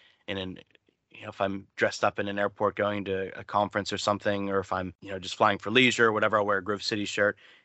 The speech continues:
And all the time, I'm just amazed when somebody in another state, at an airport, at a conference somewhere else, will come up and say, "Oh, you went to Grove City too." And I think our little liberal arts school in Western Pennsylvania is a driving force for the,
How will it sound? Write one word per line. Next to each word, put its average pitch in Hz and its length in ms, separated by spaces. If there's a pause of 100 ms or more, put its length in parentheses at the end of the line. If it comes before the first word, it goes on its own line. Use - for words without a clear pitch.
(140)
And 98 220 (100)
all 143 120
the 135 100
time, 113 460 (480)
I'm 117 100
just 120 160
amazed 113 320
when 104 80
somebody 113 540 (460)
in 123 100
another 123 260
state, 120 440
at 113 120
an 107 100
airport, 113 520
at - 80
a - 40
conference 123 440
somewhere 110 260
else, 110 340 (400)
will 110 80
come 117 200
up 110 140
and 107 100
say, 117 120
"Oh, 220 140
you 139 160
went 151 180
to 151 80
Grove 151 220
City 160 260
too." 147 340 (840)
And 107 80
I - 20
think 147 300 (100)
our 135 100
little 135 380 (320)
liberal 135 380
arts - 420 (400)
school 127 460
in 120 100
Western 117 300
Pennsylvania 113 520
is 104 120
a 104 40
driving 139 380
force 120 320
for 117 160
the, 104 240